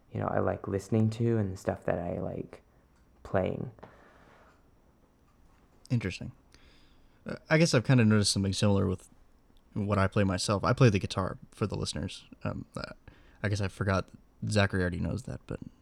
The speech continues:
Speaker 2: listeners may not. Um, so a lot of times, I guess the stuff that I play tends to be more bluegrass or folk, or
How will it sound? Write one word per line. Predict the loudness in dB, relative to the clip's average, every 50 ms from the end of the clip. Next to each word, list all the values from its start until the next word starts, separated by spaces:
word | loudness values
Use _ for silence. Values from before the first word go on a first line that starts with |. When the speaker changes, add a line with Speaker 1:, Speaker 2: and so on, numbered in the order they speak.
| _ _ _ -10
Speaker 2:
listeners | -8 -6 -4 -4 -4 -4 -4
may | -4 -4 -2
not. | -2 -4 -4 -6 -8 -12 -20 -20 -20 -20 -20 -20 -20 -20 -20 -6 0
Um, | 2 4 6 6 4 4 0 -4 -12 -20 -20 -20 -20 -20 -20 -20 -20 -20 -20 -20 -20 _ _ _ -20 -20 -20 _ _ -20 -20 -20 _ -20 -20 _ _ _
so | -4 0 2 4 4 2 0 -2 -2 0
a | 2
lot | 4 6 4
of | 4
times, | 4 4 4 4 4 2 0 0
I | 0
guess | 2 2 0 0 -2 -4 -6 -8 -10 _ _ _ 2
the | 2 4
stuff | 4 4 2
that | 4 2
I | 0 2
play | 2 2 2 2 2
tends | 2 0 -2 -2 -2 -4
to | -2 0
be | 0
more | 0 0 0 -2 -2 -4
bluegrass | -2 0 2 2 2 2 0 -2 -2 -4 -6 -6 -6 -6
or | -6 -6 -8 -10 -12
folk, | -18 -8 -4 -2 -2 -2 -2 -6 -8 -10
or | -8 -8 -6 -8 -8